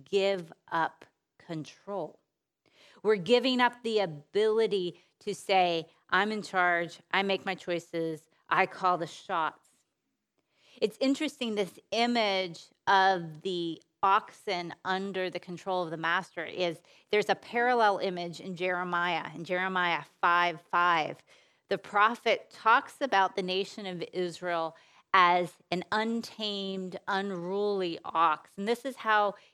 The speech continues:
he writes, "They have broken the yoke. They have burst the bonds." That, that they have willfully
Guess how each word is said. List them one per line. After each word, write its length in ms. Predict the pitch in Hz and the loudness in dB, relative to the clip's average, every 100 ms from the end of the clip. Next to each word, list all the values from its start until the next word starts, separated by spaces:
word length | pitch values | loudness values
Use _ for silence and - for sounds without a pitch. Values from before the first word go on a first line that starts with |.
| - | -10
he 140 | 208 | -4
writes, 320 | 190 185 131 _ _ _ _ 175 | 2 2 2 _ _ _ _ -2
"They 220 | 220 233 | 2 2
have 400 | 208 214 180 147 | 2 0 0 -8
broken 800 | 180 202 220 320 - 233 196 190 | -6 0 2 2 -2 -2 -2 -2
the 120 | 180 | -4
yoke. 580 | 185 165 190 165 123 - - _ _ _ _ _ _ _ _ | -4 -2 0 0 -4 -16 -20 _ _ _ _ _ _ _ _
They 100 | 202 | -4
have 240 | 196 185 151 - - | -2 -2 -6 -10 -4
burst 600 | 214 214 - - _ _ _ _ - | -2 -2 -4 -20 _ _ _ _ -12
the 80 | 165 | -10
bonds." 580 | 131 170 160 - - - _ _ _ _ _ _ _ _ _ _ _ - | -4 -2 -2 -6 -14 -20 _ _ _ _ _ _ _ _ _ _ _ 0
That, 140 | 220 202 | 0 4
that 180 | 214 - | 2 4
they 180 | 233 | 2
have 300 | 208 214 180 | 4 2 2
willfully 1000 | 175 196 294 381 370 - 247 202 175 170 | -2 0 2 2 0 -2 0 2 0 -4